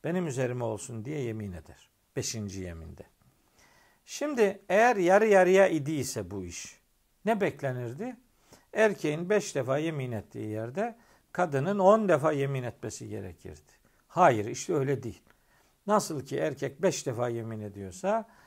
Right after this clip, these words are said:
ceza uygulanmaması için de kadından istenen yemin beş. Üstelik bu beşe beş yemin, e, ortamı or-,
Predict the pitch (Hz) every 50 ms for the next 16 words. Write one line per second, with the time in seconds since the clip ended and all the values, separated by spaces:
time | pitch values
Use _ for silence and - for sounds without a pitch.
0 | _ _ _ _ - 160 165 151 139 165 165 156 151 151 139 135 - - - -
1 | _ 156 156 143 131 139 147 151 165 165 139 127 117 113 110 107 - - 127 113
2 | - - 190 180 160 - - - 139 135 139 143 147 143 147 139 123 127 123 -
3 | - 123 120 117 113 113 117 123 139 139 160 185 180 117 120 113 104 - - -
4 | - - _ _ _ _ _ _ _ _ _ _ _ _ - - _ _ _ -
5 | 165 143 - - 220 233 233 185 113 135 190 214 104 139 151 151 - - 220 190
6 | 180 156 127 - - 139 143 143 156 156 135 110 92 - _ _ _ _ _ _
7 | _ _ _ _ _ - 143 143 131 127 135 147 147 147 143 143 147 151 156 147
8 | 139 131 131 131